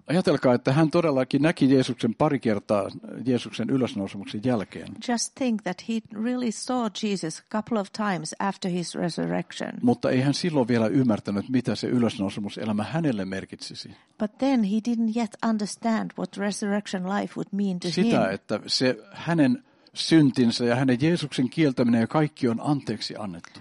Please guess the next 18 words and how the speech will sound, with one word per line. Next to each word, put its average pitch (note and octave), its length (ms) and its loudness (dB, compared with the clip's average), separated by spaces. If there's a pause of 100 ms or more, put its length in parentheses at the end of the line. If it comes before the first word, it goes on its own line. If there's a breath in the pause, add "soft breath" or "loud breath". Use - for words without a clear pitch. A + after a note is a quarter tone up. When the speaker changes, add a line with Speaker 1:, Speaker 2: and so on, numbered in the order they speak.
(120)
Speaker 2:
That - 280 -4
his A#3+ 300 0
sin G#3+ 500 -2
and F3+ 280 -8 (360)
the F#3 80 -4
fact G#3+ 340 -4
that - 240 -6
he G#3 140 -2
denied F#3 380 -2 (120)
Jesus F#3 360 -2
and - 200 -4
all, F#3 280 0 (440 loud breath)
it G#3+ 120 2
was G#3 220 -2
all A#3+ 160 4
forgiven. A3 640 -2
Speaker 1:
Et - 100 -6
senkin E3 640 2